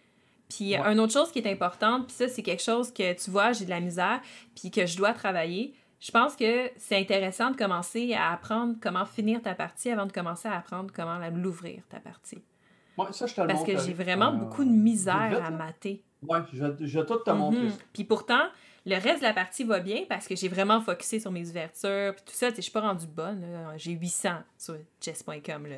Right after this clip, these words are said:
Speaker 1: Jugez par vous-même. Mais, mais, tu sais, ça va quand même bien parce que je comprends qu'est-ce que je fais, puis tout ça.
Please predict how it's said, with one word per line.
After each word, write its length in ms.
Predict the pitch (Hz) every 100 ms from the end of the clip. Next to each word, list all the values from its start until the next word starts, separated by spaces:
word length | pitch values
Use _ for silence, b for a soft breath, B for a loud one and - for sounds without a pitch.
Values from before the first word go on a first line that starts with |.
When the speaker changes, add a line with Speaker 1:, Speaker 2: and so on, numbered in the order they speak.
| -
Speaker 1:
Jugez 360 | - 175 160 170
par 180 | 156 156
vous-même. 380 | 156 160 190 220 B B B 233
Mais, 380 | 190 208 254 285 - _ _ _
mais, 400 | 202 196 233 - b b -
tu 60 |
sais, 280 | 220 233 285 B B
ça 160 | - 180
va 100 | 208
quand 200 | 240 226
même 200 | 226 208
bien 220 | 208 277 -
parce 220 | 214 -
que 180 | 220 233
je 100 | 233
comprends 500 | 214 196 - 170 -
qu'est-ce 220 | 208 202
que 100 | 180
je 140 | 180 -
fais, 260 | 220 226 240 B B -
puis 100 | 196
tout 160 | 208
ça. 280 | 185 226